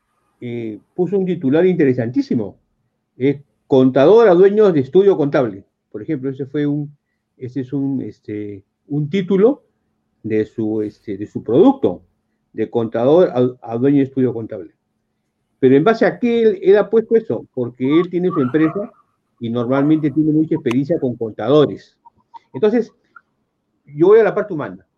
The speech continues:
Lo que nosotros tenemos que aprovechar es lo, lo que conocemos. ¿Y dónde, dónde,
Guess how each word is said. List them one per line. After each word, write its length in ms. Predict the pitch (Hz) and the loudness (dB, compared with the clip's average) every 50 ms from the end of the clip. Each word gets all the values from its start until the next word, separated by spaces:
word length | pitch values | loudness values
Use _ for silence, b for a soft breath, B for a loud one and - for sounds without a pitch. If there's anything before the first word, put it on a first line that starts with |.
| _ _ _ - | _ _ _ -14
Lo 120 | 135 127 - | -12 -12 -10
que 80 | 120 | -10
nosotros 320 | 120 127 123 240 247 269 - | -12 -10 -10 -10 -10 -10 -8
tenemos 280 | 190 185 208 226 226 | -8 -4 -4 -4 -2
que 60 | 226 | -2
aprovechar 600 | 202 - 135 131 131 127 127 185 202 214 214 - _ _ - - | -2 -2 -2 -4 -4 -4 -4 -4 -4 -4 -4 -8 _ _ -6 -4
es 280 | 185 185 185 _ _ _ _ | -4 -4 -4 _ _ _ _
lo, 440 | - 139 131 127 123 120 113 - _ _ _ | -14 -10 -8 -4 -4 -4 -4 -6 _ _ _
lo 200 | 131 131 123 117 | -8 -6 -6 -4
que 160 | - 127 113 - | -4 -6 -8 -6
conocemos. 880 | 117 113 113 110 110 - - 226 208 156 117 110 95 - _ _ _ _ _ _ _ _ _ _ _ | -6 -6 -6 -8 -10 -6 0 0 2 2 0 -2 -8 -12 _ _ _ _ _ _ _ _ _ _ _
¿Y 200 | - 120 120 117 | -12 -10 -6 -2
dónde, 380 | 123 220 254 262 254 233 220 190 | 2 2 2 2 2 2 0 0
dónde, 560 | 160 147 139 151 214 254 254 233 185 - - | 0 -4 0 2 2 2 2 0 -4 -10 -16